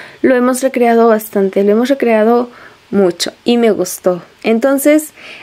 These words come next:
aquí ya marcamos los cuatro centímetros y simplemente hacemos, torcemos de esta manera. Ok, tomamos nuestro listón así y torcemos hacia arriba llevando la orilla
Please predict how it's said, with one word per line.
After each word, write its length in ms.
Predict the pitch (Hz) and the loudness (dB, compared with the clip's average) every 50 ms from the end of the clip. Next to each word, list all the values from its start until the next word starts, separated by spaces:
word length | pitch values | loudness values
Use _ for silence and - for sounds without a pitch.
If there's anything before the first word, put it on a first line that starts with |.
| - - | -10 -8
aquí 280 | 214 226 226 - 262 247 | -8 -8 -4 -2 0 0
ya 140 | 254 254 | 0 0
marcamos 380 | 262 262 254 254 247 247 247 247 | 0 -2 -2 -2 -2 -2 0 0
los 160 | 240 214 220 | 0 -2 0
cuatro 240 | - 220 208 - 220 | -2 -4 -2 -2 -4
centímetros 640 | 220 - 240 240 269 294 302 311 302 320 320 330 320 - | -2 -2 -2 0 2 2 2 2 2 0 -2 -2 -2 -4
y 80 | - 262 | -6 -6
simplemente 720 | - - 320 320 370 381 381 359 339 311 294 294 311 294 - | -2 2 2 4 4 4 4 4 4 2 2 0 -2 -2 -2
hacemos, 560 | 220 220 220 - 233 226 226 240 240 240 - - _ _ | -8 -10 -6 -4 -2 -2 0 -2 -2 -4 -10 -16 _ _
torcemos 640 | - 226 220 208 - - 240 226 233 247 247 240 - | -2 -2 -2 0 -2 -2 0 0 0 -2 -4 -2 0
de 140 | 214 196 190 | 0 0 0
esta 180 | 190 - - | 0 -2 -4
manera. 420 | 226 233 247 262 285 294 277 247 - - - - - - - - _ _ | -2 -2 0 0 0 0 -2 -4 -8 -16 -20 -20 -20 -20 -20 -20 _ _
Ok, 200 | - 233 233 277 269 294 | -6 -2 -2 -2 -2 0
tomamos 380 | 285 254 233 214 196 196 208 208 | 0 0 0 2 2 0 0 -2
nuestro 240 | 208 202 - 214 202 | -6 -6 -4 0 0
listón 320 | 196 202 202 - 202 214 | 0 0 0 0 0 0
así 340 | 226 247 240 320 302 294 - | 0 0 0 0 0 0 0
y 220 | - 277 294 330 440 403 - - - - - - - _ _ _ _ _ | 0 0 2 2 0 0 -4 -12 -20 -20 -20 -20 -20 _ _ _ _ _
torcemos 720 | - 240 240 233 226 226 - 254 233 233 233 254 254 285 | 0 2 2 0 0 0 -2 0 0 0 0 0 0 0
hacia 300 | 269 262 - - 208 196 | -2 0 0 0 0 0
arriba 420 | 185 - 196 208 208 208 220 208 | 0 0 2 2 2 2 0 0
llevando 560 | 214 214 226 214 202 208 208 208 208 220 233 | 0 0 0 0 2 0 0 2 2 2 2
la 320 | 240 240 247 247 254 262 262 | 2 2 2 2 2 2 2
orilla 500 | 269 277 285 277 262 262 269 269 320 | 2 2 2 0 0 0 0 0 -2